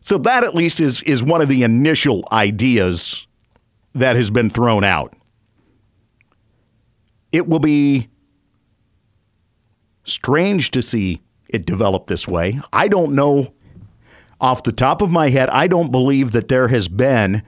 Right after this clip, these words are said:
a situation where two lame duck programs have stuck around in a conference for up to two seasons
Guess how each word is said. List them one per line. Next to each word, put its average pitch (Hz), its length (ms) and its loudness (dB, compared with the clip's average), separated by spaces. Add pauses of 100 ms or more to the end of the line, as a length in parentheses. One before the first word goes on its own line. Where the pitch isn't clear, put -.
(400)
a 104 100 -2
situation 135 840 0
where 110 220 2
two 175 500 0
lame 131 460 0
duck 107 440 -2
programs 110 760 0
have 113 140 -2
stuck 139 320 -2
around 131 320 2
in 113 100 2
a 107 60 0
conference 113 560 -2
for 107 540 0 (720)
up 147 220 -2
to 135 100 0
two 131 240 0
seasons 87 840 -4